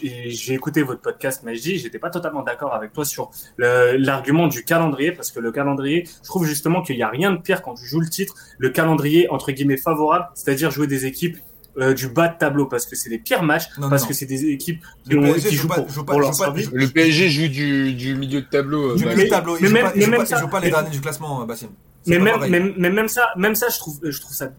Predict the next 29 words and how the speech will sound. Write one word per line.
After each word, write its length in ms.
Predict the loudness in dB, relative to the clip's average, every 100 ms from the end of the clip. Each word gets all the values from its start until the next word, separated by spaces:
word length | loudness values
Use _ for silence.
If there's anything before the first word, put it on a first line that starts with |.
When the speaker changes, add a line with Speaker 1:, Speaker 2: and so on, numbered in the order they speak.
| _
Speaker 1:
très 260 | -4 -2 2
dé-, 500 | 2 2 2 0 -4
très 180 | -8
défavorable. 680 | -6 -6 -6 -8 -8 -10 -12
Et, 180 | -10 -10 -10 -12
et 140 | -10
je 100 | -8
vais 60 | -8
reprendre 400 | -8 -6 -6 -4
juste 180 | -6
l'argument 480 | -6 -6 -2 0 2
aussi 260 | 2 0 -6
de 120 | -8
Betclic 380 | -8 -8 -10 -6
par 120 | -4
rapport 260 | -4 -2 -4
à 60 |
ce 140 | -4 -2
match 160 | -2
où 320 | -4 -16 -8 0
il 60 |
explique 340 | 0 0 -4 -4
que 60 |
Lille 240 | 0 2 2
est 100 | 0
très 160 | -4
bon 220 | 0 0
à 40 | 0
l'extérieur. 560 | -4 -8 -4 0 0